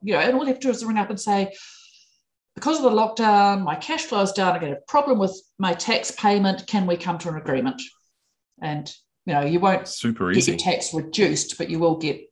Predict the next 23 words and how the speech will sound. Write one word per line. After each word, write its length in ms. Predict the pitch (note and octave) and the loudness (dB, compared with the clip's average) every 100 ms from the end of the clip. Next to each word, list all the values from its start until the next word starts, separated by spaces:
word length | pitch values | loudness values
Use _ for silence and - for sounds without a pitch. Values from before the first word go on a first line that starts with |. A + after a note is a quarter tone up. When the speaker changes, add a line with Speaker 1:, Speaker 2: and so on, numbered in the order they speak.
| _ - | _ -12
Speaker 1:
you 100 | - | -12
know. 140 | - - - | -12 -18 -2
Speaker 2:
Yeah, 280 | G#2 E2 F2 | 0 0 -2
but 300 | F#2+ - C3 | -4 -4 2
they'll, 180 | C3+ | 4
they'll 160 | C3 B2+ | 4 2
give 160 | C3 C3+ | 2 2
you 60 | |
some 160 | B2+ A#2 | 2 4
leniency 460 | A2+ A2+ A2 G#2+ G2+ | 6 6 4 0 0
on 80 | |
how 300 | G2 - A2 | -2 -2 0
you 140 | G2+ G2+ | 0 -2
pay 180 | G2 F2 | -4 -4
it 140 | - | -6
back. 360 | C#2+ - - - _ _ _ _ - | -12 -14 -20 -20 _ _ _ _ -6
Speaker 1:
Yep. 340 | C3 - - _ _ | -6 -6 -16 _ _
Speaker 2:
That, 160 | F2 - - | -10 -8 -4
that 160 | G2 | -4
Speaker 1:
Yeah. 80 | - | -4
Speaker 2:
makes 180 | F2+ - | -6 -8
sense. 260 | - - - - - - | -12 -14 -18 -20 -20 -8
Um, 280 | G2+ G2+ G#2+ | 0 0 0